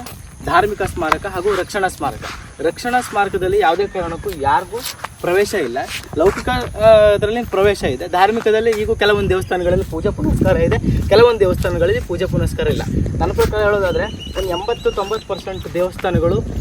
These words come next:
ಪೂಜೆ ಪುನಸ್ಕಾರವಿಲ್ಲದೆ ಇದೆ. ಅಂದ್ರೆ ಎಲ್ಲ ಮೂರ್ತಿಗಳು ಭಗ್ನವಾಗಿದೆ, ಕೆಲವೊಂದಕ್ಕೆ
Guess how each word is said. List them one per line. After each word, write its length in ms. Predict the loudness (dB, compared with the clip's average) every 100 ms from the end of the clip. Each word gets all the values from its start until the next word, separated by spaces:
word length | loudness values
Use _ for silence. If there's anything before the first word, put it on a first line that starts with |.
| -8 -8 -8
ಪೂಜೆ 200 | 0 0
ಪುನಸ್ಕಾರವಿಲ್ಲದೆ 840 | 2 -4 -2 -2 0 0 0 2
ಇದೆ. 200 | 4 4
ಅಂದ್ರೆ 240 | 4 4 4
ಎಲ್ಲ 160 | 4 4
ಮೂರ್ತಿಗಳು 560 | 2 2 2 2 2
ಭಗ್ನವಾಗಿದೆ, 720 | 0 0 2 4 4 4 2 2 2 2 2
ಕೆಲವೊಂದಕ್ಕೆ 600 | 4 4 2 2 2